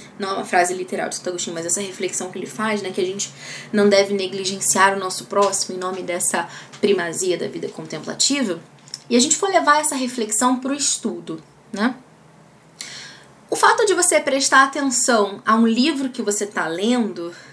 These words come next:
né, é uma forma de você, é, usar de caridade, de, de amor, né, pra com aquele autor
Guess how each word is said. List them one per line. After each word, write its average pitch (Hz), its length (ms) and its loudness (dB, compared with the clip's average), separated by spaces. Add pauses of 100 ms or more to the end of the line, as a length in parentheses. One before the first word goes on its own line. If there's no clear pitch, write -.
(200)
né, 185 180 -10 (840)
é 285 100 2
uma 415 180 -2
forma 320 540 -2
de 277 120 -6
você, 269 560 0 (440)
é, 226 380 2
usar 247 240 4
de 359 100 0
caridade, 320 800 4
de, 208 240 -6
de 214 120 -2
amor, 269 680 4
né, 208 260 -10 (140)
pra 359 160 -6
com 440 260 -4
aquele 269 320 0
autor 214 640 -4